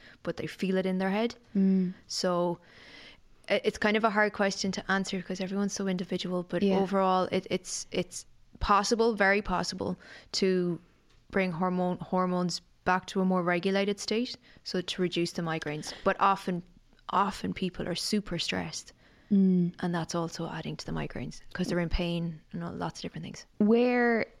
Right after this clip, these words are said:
Speaker 2: is there a, a set place in the body where you would, you put the needles for migraines?
Speaker 1: Uh, w-, well, obviously, if someone's head isn't painful enough, there are points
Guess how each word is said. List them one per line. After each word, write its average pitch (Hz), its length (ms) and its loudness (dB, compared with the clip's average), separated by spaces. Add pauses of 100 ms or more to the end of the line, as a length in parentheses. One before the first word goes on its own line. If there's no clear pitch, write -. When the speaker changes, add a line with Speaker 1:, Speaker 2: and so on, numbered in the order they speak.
(140)
Speaker 2:
is 269 140 6
there 254 220 4 (100)
a, 220 320 6
a 208 80 2
set 220 240 0
place 226 240 2
in 214 60 4
the 202 40 4
body 196 320 4
where 196 140 4
you 196 200 4
would, 185 140 4 (200)
you 190 180 6
put 190 320 0
the 180 320 4
needles 180 460 2
for 175 560 2
migraines? 170 640 0 (240)
Speaker 1:
Uh, 233 160 6
w-, 214 220 -2 (180)
well, 240 220 8
obviously, 208 600 2 (140)
if 214 180 4 (380)
someone's 202 320 0
head 208 180 2
isn't 196 200 0
painful 196 340 0
enough, 247 260 2
there 196 140 0
are 190 160 4
points 190 500 -4